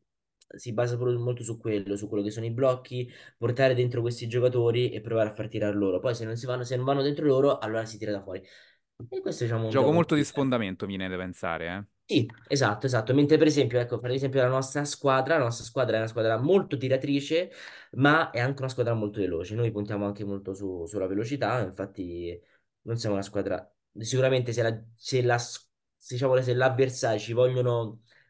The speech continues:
Speaker 1: pressare, non è un, un lavoro facile.
Speaker 2: Perché giocate molto sulla velocità della palla, sui passaggi.
Speaker 1: Esatto, esatto. Poi abbiamo anche tanti tiratori, nel senso che se poi loro <laughs> non riescono a pressarci, riescono a tenerci, diciamo,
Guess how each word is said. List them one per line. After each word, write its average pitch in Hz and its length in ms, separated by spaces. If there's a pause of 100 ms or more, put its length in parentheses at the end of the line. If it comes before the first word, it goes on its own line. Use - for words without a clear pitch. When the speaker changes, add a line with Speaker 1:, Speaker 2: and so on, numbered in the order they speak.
(120)
Speaker 1:
pressare, 135 960 (200)
non 123 340
è 127 100
un, 127 280
un 113 580
lavoro 110 580
facile. 101 720 (680)
Speaker 2:
Perché 123 240
giocate 127 300
molto 127 240
sulla 117 340
velocità 113 400
della 98 220
palla, 82 320
sui 92 100
passaggi. 95 580
Speaker 1:
Esatto, 135 200
esatto. 110 380
Poi 143 360 (140)
abbiamo 101 240
anche 117 220
tanti 104 280
tiratori, 98 460
nel 92 140
senso 98 300
che 95 120
se 98 140
poi 107 200
loro 110 220
<laughs> - 60
non 113 160
riescono 110 320
a - 20
pressarci, 104 540
riescono 101 340
a - 40
tenerci, 107 400
diciamo, 104 420